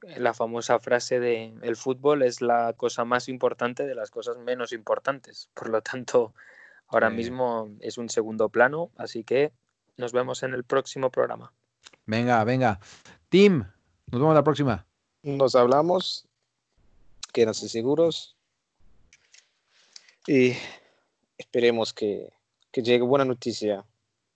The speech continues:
Speaker 2: Venga. Oye, ¿vas, vas a, vas a, em,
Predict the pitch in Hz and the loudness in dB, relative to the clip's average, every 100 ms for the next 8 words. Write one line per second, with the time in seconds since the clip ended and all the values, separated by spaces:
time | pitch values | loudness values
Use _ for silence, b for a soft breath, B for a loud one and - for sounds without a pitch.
0 | _ - 104 107 110 101 95 - 147 143 | _ -14 -8 -6 -4 -4 -2 6 8 10
1 | 151 147 151 175 147 139 139 147 131 120 | 8 6 2 2 -2 -2 0 2 2 2
2 | 113 107 104 - 107 107 104 107 104 107 | 0 -2 -4 -6 -8 -8 -6 -8 -6 -6
3 | 110 | -6